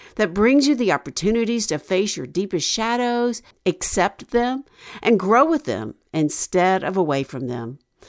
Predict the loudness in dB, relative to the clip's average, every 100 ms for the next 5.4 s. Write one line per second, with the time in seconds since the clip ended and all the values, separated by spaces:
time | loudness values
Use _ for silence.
0 | -20 _ 0 2 2 2 4 2 2 -2
1 | -2 0 0 0 -2 0 0 2 2 0
2 | 0 0 2 0 2 2 2 0 -2 0
3 | -4 -4 0 0 0 -4 -4 -6 -4 -4
4 | 0 0 0 -2 -4 -4 0 2 2 -2
5 | -4 -6 -10 -10